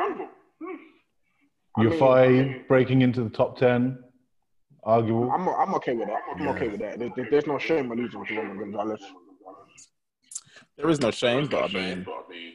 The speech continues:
Speaker 2: I just don't like Yafai. I don't think he's done much. Don't like his style either.
Speaker 1: But, but what about Luke Campbell? What's Luke Campbell done?
Speaker 4: Luke Campbell's fought a good couple champions.
Speaker 2: Yeah.
Speaker 1: And he
Speaker 4: Um,
Speaker 1: lost. He
Speaker 4: he's
Speaker 1: hasn't
Speaker 4: fallen
Speaker 1: won, he
Speaker 4: short,
Speaker 1: hasn't won
Speaker 4: but,
Speaker 1: anything.
Speaker 4: but, but he's mixed it with every one of them.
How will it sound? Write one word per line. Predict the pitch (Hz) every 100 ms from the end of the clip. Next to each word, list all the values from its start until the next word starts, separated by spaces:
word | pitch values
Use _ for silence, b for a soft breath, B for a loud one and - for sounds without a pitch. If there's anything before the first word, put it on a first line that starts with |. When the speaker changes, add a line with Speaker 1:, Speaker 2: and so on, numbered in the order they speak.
| -
Speaker 2:
I | 120
just | 117
don't | 127 120
like | 120
Yafai. | 110 127 117
I |
don't | 104 110
think | 113
he's | 98
done | 110
much. | 107 90 - _ _ _ _
Don't | 113
like | 110 95
his | 95
style | - 107 101
either. | 104 101 - - 104
Speaker 1:
But, | 117
but | 131
what | 135 156
about | 151 147
Luke | 156
Campbell? | 190 156
What's | 120
Luke | 165 147
Campbell | 165 131
done? | 107 - 143 147 - - - _ _ - - -
Speaker 4:
Luke | 339
Campbell's | - 175 127 113
fought | - 120 107 - 101
a | -
good | - 151 139
couple | - 139 - 123 110 98 - - 120
champions. | 120 123 104 87 80 80 -
Speaker 2:
Yeah. | 143 135 113
Speaker 1:
And | 113
he | 113
Speaker 4:
Um, | 117
Speaker 1:
lost. | 131 135 95
He |
Speaker 4:
he's | 131
Speaker 1:
hasn't | -
Speaker 4:
fallen | 175
Speaker 1:
won, | 143
he | 120
Speaker 4:
short, | 139 139
Speaker 1:
hasn't | 127 127
won | 135 120
Speaker 4:
but, | 131
Speaker 1:
anything. | 101 98
Speaker 4:
but, | 127 101 110
but | 113
he's | 107
mixed | 117 - -
it | 90
with | 92
every | 101 113 104
one | 113
of | 98
them. | 90